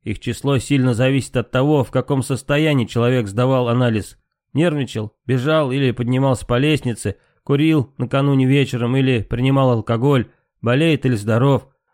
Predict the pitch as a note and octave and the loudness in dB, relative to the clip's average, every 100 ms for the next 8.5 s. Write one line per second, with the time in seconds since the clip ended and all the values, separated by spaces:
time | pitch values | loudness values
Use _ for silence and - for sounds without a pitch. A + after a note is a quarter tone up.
0 | _ _ C3 - A#2 - D#3+ D3 C#3+ - | _ _ -12 -6 -8 -2 -2 0 -4 -2
1 | C#3+ D#3+ F3 D3+ C#3 D#3+ F3 D3 C3 C3 | -2 0 0 0 0 0 0 2 2 0
2 | C3+ D3 - - D3+ D3 E3+ G#2+ E2 - | 0 -4 -4 -4 -4 -2 -2 -2 -4 -14
3 | _ _ _ _ _ - A2+ B2 - A#2 | _ _ _ _ _ -6 -2 -2 -2 -2
4 | C3+ D3 C#3 B2 A#2+ B2 - D#3+ - G#2 | 0 0 0 -2 0 -2 0 -2 -2 -6
5 | G2+ A#2+ B2+ C3+ - F2+ - _ _ _ | -4 -2 0 0 -2 -10 -16 _ _ _
6 | _ - - F3 D#3 B2 C#3+ C#3+ E3 C#3 | _ -14 -6 -2 0 0 -2 0 0 0
7 | C#3 C3+ C3+ D#3+ D3+ - A2+ A#2 - C#3 | 0 2 2 2 0 0 -4 -4 -2 0
8 | B2+ A#2 A2+ A#2+ F2 | 0 0 0 0 -2